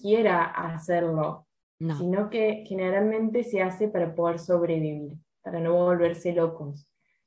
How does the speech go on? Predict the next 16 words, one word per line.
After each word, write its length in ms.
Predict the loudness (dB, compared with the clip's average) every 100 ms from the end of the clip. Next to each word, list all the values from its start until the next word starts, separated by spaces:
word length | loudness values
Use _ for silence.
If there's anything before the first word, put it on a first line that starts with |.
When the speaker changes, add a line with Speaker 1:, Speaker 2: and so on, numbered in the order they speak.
| _
Speaker 2:
Sí. 140 | -12
Speaker 1:
Y 40 | -6
se 180 | 0 2
usa 460 | 0 0 2 4
la 200 | 4 2
comida 640 | 2 2 2 0 -2 0 0
ahí 360 | 2 0 0 -6 -18 _ _ _ _ _ _ _ _ _ _ _ _
como 640 | -2 0 2 4 2 0 -2
un 140 | -2
mecanismo 760 | 0 0 0 0 -2 0 0 4
para 260 | 4 4
sentirnos 640 | 0 -4 -4 -2 -2 -2 -2
amados. 540 | -4 -4 -8 -12 _ _ _ _ _ _ _ _ _ _ _
La 180 | 0 2
Speaker 2:
Sí. 60 | 4
Speaker 1:
comida, 880 | 6 6 4 4 4 6 4 0